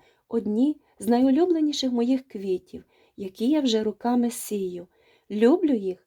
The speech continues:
за витривалість і невибагливість, за безперервне цвітіння, за цілющі властивості, за аромат. Вони – як охоронці моїх овочевих культур,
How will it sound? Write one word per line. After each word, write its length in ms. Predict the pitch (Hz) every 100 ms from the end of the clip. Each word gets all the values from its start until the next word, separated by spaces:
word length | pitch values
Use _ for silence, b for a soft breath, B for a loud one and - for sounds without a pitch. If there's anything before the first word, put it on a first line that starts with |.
| _
за 180 | 220 240
витривалість 960 | 294 320 233 196 185 208 240 202 - _ _ -
і 100 | 311
невибагливість, 920 | 330 311 208 214 180 180 180 165 - _ _ _ _
за 160 | 208
безперервне 680 | 214 233 - 214 233 320 202
цвітіння, 760 | - - 175 _ 202 302 262 233 b b b -
за 140 | 220
цілющі 520 | 240 269 392 - -
властивості, 1080 | 185 180 - - 226 320 285 269 - - 240 b b _
за 180 | 220 285
аромат. 600 | 294 277 226 196 175 - _ _ _ _ _
Вони – 480 | 214 220 202 240 370 b b b
як 260 | 220 240 254
охоронці 640 | 247 220 254 330 - 226
моїх 420 | 208 208 302 -
овочевих 680 | 208 202 - 240 294 247 -
культур, 580 | 208 190 _ 285 381